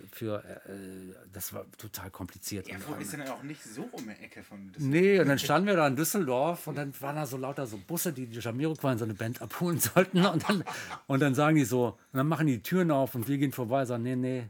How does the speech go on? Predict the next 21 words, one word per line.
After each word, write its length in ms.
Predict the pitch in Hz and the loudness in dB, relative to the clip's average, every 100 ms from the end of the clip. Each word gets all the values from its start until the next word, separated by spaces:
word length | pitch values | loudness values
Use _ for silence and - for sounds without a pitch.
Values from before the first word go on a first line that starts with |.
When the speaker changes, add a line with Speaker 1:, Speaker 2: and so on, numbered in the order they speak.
| - | -14
Speaker 1:
das, 100 | - 143 - 131 | -14 -10 -8 -4
nee, 120 | 135 - 214 247 233 233 | -2 2 6 6 6 4
sind, 320 | 123 113 - | 4 2 2
sind 200 | 147 170 | 2 4
nicht 220 | 151 127 | 4 2
wir.“ 220 | 107 131 127 | 4 6 6
Und 100 | 123 | 4
die 80 | |
Fahrer 340 | 127 135 147 147 | 2 4 6 6
so, 200 | 123 113 - | 4 0 -4
„Schade.“ 500 | - 110 101 101 95 - | -6 -2 0 0 -2 -2
<laughs> 20 | |
Schade. 2000 | - 233 - 247 220 240 214 254 247 190 - 214 156 147 202 - 190 175 175 185 - - - - 180 - | 0 4 8 10 10 10 10 10 10 8 8 6 4 4 0 0 0 2 6 6 4 2 0 0 -2 6
Ja, 200 | 147 180 | 8 8
das 120 | 160 | 8
war 180 | 170 165 | 8 8
ganz, 300 | 160 185 - | 6 2 0
ganz 180 | 147 160 | 0 0
lustig. 220 | 151 156 | 0 0
Und 60 | |
dann, 160 | 139 151 | 0 -2